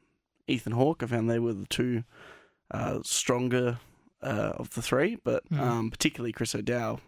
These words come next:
Speaker 1: which had to play a kind of obnoxious, self-centered boyfriend, which I've not seen him in a role like that. Normally he's the
Speaker 2: Okay.
Speaker 1: likable character, so it was really interesting to kinda
Speaker 2: Refreshing.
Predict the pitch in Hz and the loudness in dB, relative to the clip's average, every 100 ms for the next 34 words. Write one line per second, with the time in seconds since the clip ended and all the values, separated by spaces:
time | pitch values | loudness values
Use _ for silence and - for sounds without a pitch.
0 | - - - - - - - 123 - - | -6 -4 -2 -4 -6 -12 0 0 0 -2
1 | 123 - 131 - - - - - _ - | 0 0 -4 -4 -8 -20 -20 -20 _ 2
2 | 127 113 113 123 123 - - 120 110 - | 2 2 2 4 4 4 0 2 2 0
3 | - - - - - 131 110 - 117 113 | 2 0 -2 -2 4 4 4 0 -2 -2
4 | 113 117 131 - 139 113 113 - - - | -2 2 2 2 0 2 0 -2 -10 -16
5 | - - - 208 254 240 254 254 127 117 | -18 -2 2 2 2 2 2 4 4 4
6 | 110 87 67 - 131 147 156 151 277 - | 2 0 -2 0 2 4 6 6 6 6
7 | 123 127 143 127 113 - 120 113 101 - | 6 6 4 2 0 2 0 2 0 0
8 | 110 104 - 127 120 117 117 113 120 131 | 0 0 2 4 4 4 2 0 2 4
9 | 120 117 - 117 113 - - 117 113 127 | 4 2 0 0 0 -2 0 2 2 2
10 | - - 117 | 2 -2 -2